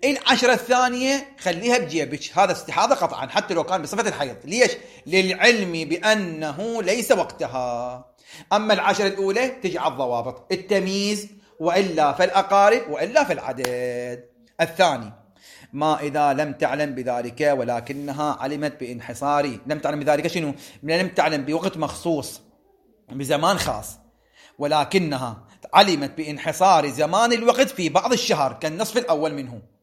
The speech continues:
وحينئذ، حينئذ شنو؟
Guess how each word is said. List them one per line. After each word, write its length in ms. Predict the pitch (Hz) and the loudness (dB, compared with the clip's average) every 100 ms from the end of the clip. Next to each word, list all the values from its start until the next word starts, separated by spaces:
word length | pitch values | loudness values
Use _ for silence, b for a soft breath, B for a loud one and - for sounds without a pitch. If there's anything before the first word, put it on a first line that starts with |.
| _ B B B B B - | _ B B B B B 2
وحينئذ، 800 | 156 170 196 190 190 233 196 120 - - _ _ _ _ _ _ | 4 6 4 2 2 4 4 0 -6 -20 _ _ _ _ _ _
حينئذ 280 | - 151 196 | -8 -4 -2
شنو؟ 320 | 196 170 143 | -2 -4 -6